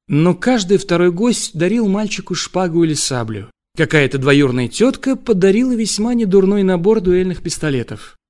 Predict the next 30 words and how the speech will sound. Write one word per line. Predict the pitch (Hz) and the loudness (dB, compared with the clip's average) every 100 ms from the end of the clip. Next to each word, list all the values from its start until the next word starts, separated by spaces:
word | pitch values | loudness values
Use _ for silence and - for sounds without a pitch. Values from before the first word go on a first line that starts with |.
| _ _ _ | _ _ _
Папа | 131 175 202 208 | 0 0 2 0
подарил | 196 190 190 180 | 0 4 4 2
пони, | 190 170 139 123 104 - _ | 0 0 0 -2 -6 -12 _
чем | - 139 139 | -6 -2 0
вызвал | 139 175 156 170 | 2 2 2 0
неудовольствие | 160 143 135 143 143 - 139 | 0 2 2 2 0 -2 -4
сэра | - 135 131 | -2 -2 -2
Гая. | 120 113 104 98 - _ _ | -2 -2 -4 -8 -14 _ _
«Парню | 143 131 135 151 | -4 -2 0 0
нужен | 156 147 143 | 2 0 0
жеребец | 156 165 165 190 - | 0 2 4 2 4
трёх | 196 - | 2 2
лет, | 214 214 - | 2 0 0
а | 127 160 | -4 -2
не | 170 190 | 0 0
эта | 170 - 135 | 0 -2 -4
игрушка | 123 135 147 - - | -4 -4 -4 -6 -8
для | 120 127 | -4 -2
девчонок». | 135 135 - 135 113 98 - _ _ _ _ _ | 0 -2 -2 -2 -4 -8 -14 _ _ _ _ _
Отец | - 110 120 120 - | -12 -8 -4 -4 0
Ансельм | 147 170 170 196 196 196 160 | 2 2 2 0 0 0 -2
недовольно | 151 143 143 247 254 | 0 2 4 6 6
наблюдал | 226 208 190 175 175 220 | 4 4 4 4 2 0
за | 190 180 | 0 -2
ростом | 165 170 202 - 196 | 0 2 0 -2 -4
складываемой | 180 - 143 165 190 175 180 170 160 | -4 -4 -2 0 0 0 -2 -2 -2
в | 127 | -2
углу | 139 123 143 175 | -4 -2 0 0
груды | 180 151 185 170 | 0 0 2 2
оружия. | 180 180 120 110 92 | 0 0 -2 -4 -8